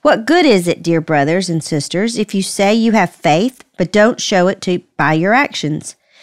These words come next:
Can that kind of faith save anyone? Suppose you see a brother or sister who has no food or clothing, and you say, 'Goodbye and have a good day. Stay warm and eat well.' But then you don't give that person any food or clothing.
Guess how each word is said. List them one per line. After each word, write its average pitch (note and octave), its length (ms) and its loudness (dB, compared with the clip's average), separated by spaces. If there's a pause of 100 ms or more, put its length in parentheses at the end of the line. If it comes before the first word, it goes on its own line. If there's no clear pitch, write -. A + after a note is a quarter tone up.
(160)
Can A#3 200 2
that A#3 240 2
kind C#4 200 0
of B3 80 -2
faith G3 380 -2
save E3+ 560 0
anyone? B3 600 2 (360)
Suppose E4 500 2
you C#4 100 2
see A#3 260 0
a G#3 60 0
brother G#3 340 2
or F#3 80 -2
sister F#3 480 -4
who G3 160 -2
has D#3+ 340 0
no G#3 360 0
food F3+ 340 0
or E3+ 60 -4
clothing, D#3+ 580 0
and E3 140 0
you G#3 100 0
say, E3+ 420 -2
'Goodbye G#3 560 0
and F#3 140 -2
have G3+ 160 2
a G#3 80 -2
good F#3 180 -4
day. D#3+ 300 0 (240)
Stay C4+ 300 2
warm B3+ 340 2
and G3 140 -2
eat G#3 120 -2
well.' D#3+ 380 0 (560)
But - 140 -6
then C#4 240 4
you A#3+ 120 4
don't G3+ 340 2
give A3 260 0
that G#3 180 0
person E3 460 -4
any A3+ 240 2
food G#3 360 0
or F3+ 60 -2
clothing. D#3+ 600 -2